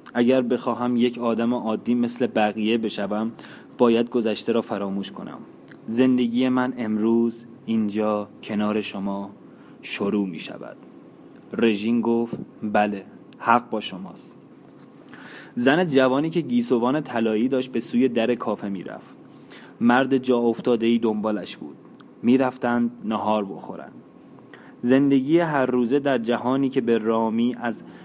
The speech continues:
قانون‌های طبیعت پیروی می‌کرد، جریان داشت. رژین با خود گفت: "من اینجا چه می‌کنم؟" دیگر هیچ چیز نداشت که به فوسکا بگوید.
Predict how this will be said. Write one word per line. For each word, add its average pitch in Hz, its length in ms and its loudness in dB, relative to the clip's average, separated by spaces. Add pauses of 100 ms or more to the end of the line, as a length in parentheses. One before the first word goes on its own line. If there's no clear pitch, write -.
(160)
قانون‌های 120 720 2
طبیعت 120 500 -2
پیروی 110 420 -2
می‌کرد، 104 560 -4 (320)
جریان 98 440 -2
داشت. 73 360 -16 (420)
رژین 110 460 2
با 110 140 2
خود - 260 -6
گفت: 113 400 -2 (380)
"من 151 260 0
اینجا 147 280 2
چه 160 280 -4
می‌کنم؟" 107 500 -4 (800)
دیگر 131 360 4
هیچ 139 320 -2
چیز 127 320 0
نداشت 120 420 0
که 113 80 -4
به 107 100 0
فوسکا 113 720 -4 (400)
بگوید. 80 640 -4